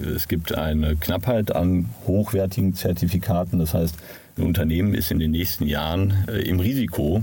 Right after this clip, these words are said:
weil sie eben, äh, vor der Herausforderung stehen, auch in zwanzig sechsundzwanzig, zwanzig achtundzwanzig, zwanzig neunundzwanzig sich Zertifikate auf dem Markt beschaffen zu müssen. Und das wollen wir lösen, indem wir Unternehmen,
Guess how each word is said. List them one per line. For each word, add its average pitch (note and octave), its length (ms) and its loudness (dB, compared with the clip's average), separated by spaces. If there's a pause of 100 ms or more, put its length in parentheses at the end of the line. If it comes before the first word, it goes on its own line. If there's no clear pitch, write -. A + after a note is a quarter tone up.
weil E2 220 2
sie E2 280 2
eben, E2 440 2
äh, D#2+ 400 0
vor E2+ 160 0
der E2 120 2
Herausforderung F#2 520 0
stehen, F2+ 380 -2 (540)
auch E2+ 240 -2
in D#2+ 80 2
zwanzig D#2 360 -2
sechsundzwanzig, F#2 720 -2
zwanzig D#2+ 420 -2
achtundzwanzig, E2+ 640 0
zwanzig D#2+ 320 0
neunundzwanzig F2+ 1040 2
sich E2 220 2
Zertifikate E2 800 0
auf - 160 -2
dem D#2 160 0
Markt D#2+ 420 -2
beschaffen D2+ 380 0
zu - 120 -2
müssen. - 300 -2 (540)
Und D#2 100 0
das E2+ 140 0
wollen F2+ 160 2
wir D#2+ 80 2
lösen, B2 440 2
indem E2+ 340 2
wir E2+ 100 2
Unternehmen, E2+ 580 2